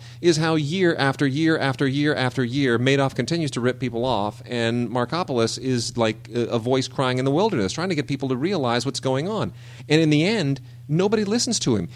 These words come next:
He couldn't get the New York Times to publish his story. He couldn't get the Wall Street Journal to publish the story. He couldn't even get the Securities and Exchange Commission to follow up on legitimate evidence. He had it all. He gave it to everybody. He'd proved it. And nobody paid attention 'cause nobody would believe it.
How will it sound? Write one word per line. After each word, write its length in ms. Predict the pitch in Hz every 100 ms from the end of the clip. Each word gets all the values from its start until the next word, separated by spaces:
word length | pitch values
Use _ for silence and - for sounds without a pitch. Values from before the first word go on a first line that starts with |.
| -
He 100 | 139
couldn't 240 | 170 143
get 120 | 127
the 80 | 123
New 80 | 107
York 240 | 92 90
Times 380 | - 98 104 160
to 80 | -
publish 300 | 170 165 165
his 120 | 165
story. 380 | - 156 156 190 - -
He 80 | 156
couldn't 260 | - 156 143
get 140 | 139
the 60 | 147
Wall 200 | 135 135
Street 200 | - 135
Journal 280 | 147 160 127
to 80 |
publish 340 | 95 95 92 -
the 80 | 95
story. 380 | - 87 95 - -
He 120 | - 156
couldn't 280 | 214 196
even 340 | 139 160 156 143
get 280 | 131 127 123 -
the 80 | 135
Securities 400 | 135 117 127 107
and 60 |
Exchange 420 | 104 - 123 113 110
Commission 500 | 107 90 101 92 -
to 100 | 117
follow 340 | - 123 117
up 160 | 107 -
on 160 | 113
legitimate 400 | 104 101 104 98
evidence. 380 | 95 95 78 67
He 100 | 127
had 180 | 131 175
it 60 | 170
all. 220 | 170 120
He 80 | 110
gave 200 | 131 147
it 40 |
to 100 | 151
everybody. 440 | 147 156 120 90 87
He'd 200 | 123 120
proved 300 | 180 208 131
it. 120 | - - -
And 140 | 123 120
nobody 240 | 123 131
paid 180 | 127 120
attention 400 | 117 127 120 107
'cause 140 | 101
nobody 300 | 104 107 113
would 160 | 104 98
believe 280 | 95 98
it. 120 | 90